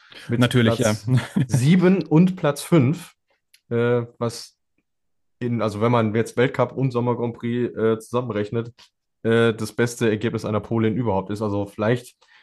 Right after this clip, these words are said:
Speaker 1: können wir jetzt im Jahr zwanzig fünfundzwanzig davon sprechen, dass Polen endlich mal so richtig im Frauenskispringen angekommen ist. Das wäre auf jeden Fall schön.
Speaker 2: Ja, vielleicht braucht es da mal irgendwie so ein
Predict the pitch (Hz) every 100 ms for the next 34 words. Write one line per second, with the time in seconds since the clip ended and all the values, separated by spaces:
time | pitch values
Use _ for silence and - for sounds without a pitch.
0 | _ _ _ _ _ - 156 190 180 151
1 | 151 - 127 135 139 139 135 120 - 170
2 | 131 - 123 123 123 120 117 - 123 123
3 | 127 123 113 - 123 123 127 123 - -
4 | 127 127 120 113 113 110 123 117 117 104
5 | 113 113 95 95 92 92 90 92 90 -
6 | 90 92 92 - - 110 104 104 95 90
7 | 90 82 - - - - 127 117 123 120
8 | 131 123 123 - 135 127 127 127 131 127
9 | 127 131 127 123 127 123 123